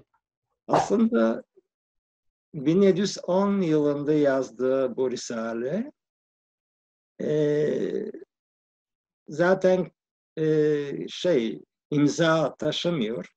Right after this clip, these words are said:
Hatta şey de yok, başlık da yok. O, bu sonradan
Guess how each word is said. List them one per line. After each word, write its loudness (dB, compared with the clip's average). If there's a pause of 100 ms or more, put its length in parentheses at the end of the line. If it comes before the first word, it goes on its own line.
(640)
Hatta 0
şey 2
de 2
yok, -4
başlık -6
da -2
yok. -6
O, -8
bu -8
sonradan 0